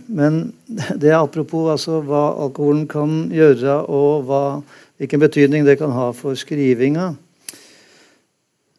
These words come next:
Alkoholer. Det er ingen som venter på meg. Jeg venter ikke på noen. Som barn hadde jeg et ordinært ansikt. I løpet av ungdomstiden ble det større.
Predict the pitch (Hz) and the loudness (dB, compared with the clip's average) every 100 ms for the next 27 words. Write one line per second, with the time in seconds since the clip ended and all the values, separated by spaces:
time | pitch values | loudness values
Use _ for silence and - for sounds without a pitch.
0 | _ _ _ _ _ - 135 131 139 127 | _ _ _ _ _ -4 -4 -2 -4 -2
1 | 127 139 - _ _ 135 147 - 175 135 | -4 -6 -10 _ _ 2 4 6 6 6
2 | 139 139 175 165 143 117 143 139 151 180 | 4 2 0 0 0 -2 -4 -4 -4 -4
3 | 175 113 - _ _ _ _ _ _ _ | -4 -8 -14 _ _ _ _ _ _ _
4 | _ _ _ _ _ 139 139 160 156 127 | _ _ _ _ _ 4 6 8 6 4
5 | 143 131 143 143 143 127 131 135 - _ | 4 4 2 2 0 0 -4 -8 -12 _
6 | _ _ _ _ _ _ _ _ _ _ | _ _ _ _ _ _ _ _ _ _
7 | - 180 135 135 196 214 180 160 165 180 | -4 0 4 6 6 6 6 4 6 6
8 | 185 185 165 202 220 190 156 226 233 - | 6 6 6 4 4 2 2 0 -2 -4
9 | _ _ _ _ _ - 147 143 151 196 | _ _ _ _ _ 0 6 8 8 6
10 | 214 196 143 123 147 - 170 214 180 165 | 6 8 6 6 4 4 2 2 2 2
11 | 190 185 151 147 196 | 2 0 0 0 0